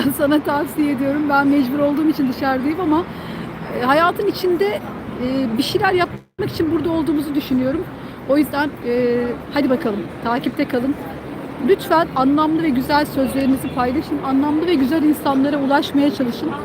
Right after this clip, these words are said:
İnsanlığı tekrar yaşatmak için hepimize ihtiyaç var. Görüşmek üzere. Sevgiyle kalın.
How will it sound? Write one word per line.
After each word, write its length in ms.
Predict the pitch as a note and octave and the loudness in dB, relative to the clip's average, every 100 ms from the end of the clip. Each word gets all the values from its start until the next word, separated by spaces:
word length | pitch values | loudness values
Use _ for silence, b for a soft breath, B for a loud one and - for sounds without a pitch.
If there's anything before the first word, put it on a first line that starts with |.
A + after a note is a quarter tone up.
| - - E4+ - - | -10 -10 -10 -8 2
İnsanlığı 760 | C4+ C#4 - C#4+ D4 D4+ D#4+ D#4+ | 4 4 2 2 4 4 2 0
tekrar 340 | D#4+ - C#4 C4 | -2 0 0 2
yaşatmak 520 | C#4 D4+ C#4+ D4 - - _ - | 0 -2 0 -2 -2 -8 _ -4
için 180 | D4 D#4 - - - - | -2 0 -4 -12 -12 -2
hepimize 440 | C#4+ C#4+ C4 C4 C4+ | 0 4 4 4 -2
ihtiyaç 500 | B3+ - A#3 G#3+ G#3 | -2 -2 -2 -2 -4
var. 120 | G3 - - | -4 -6 -2
Görüşmek 380 | A#3 A#3+ B3+ A#3+ | -2 -2 -2 -2
üzere. 300 | - G3 G3+ | -2 -4 -4
Sevgiyle 400 | - A3 G3+ A3 | -2 -2 0 -4
kalın. 200 | - F#3 | -4 -6